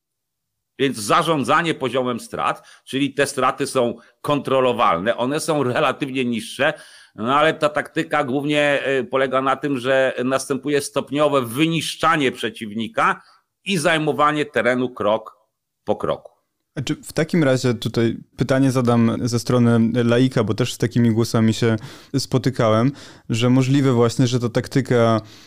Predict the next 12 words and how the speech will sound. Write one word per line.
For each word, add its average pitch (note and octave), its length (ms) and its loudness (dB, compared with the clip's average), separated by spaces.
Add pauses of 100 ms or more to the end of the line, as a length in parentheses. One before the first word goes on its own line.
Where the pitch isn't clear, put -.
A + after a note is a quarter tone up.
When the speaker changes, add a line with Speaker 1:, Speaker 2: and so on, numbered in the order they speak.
(260)
Speaker 2:
takiego A2+ 800 2
oszczędnego C3 640 2
dysponowania A2 640 0
tymi A2 280 0
siłami, A2 460 2
również A#2 400 2
w - 80 -12
obawie A#2 460 2
przed A2+ 420 -4
ewentualnym A#2 800 2
kontruderzeniem A2+ 640 2
przeciwnika, A#2 680 0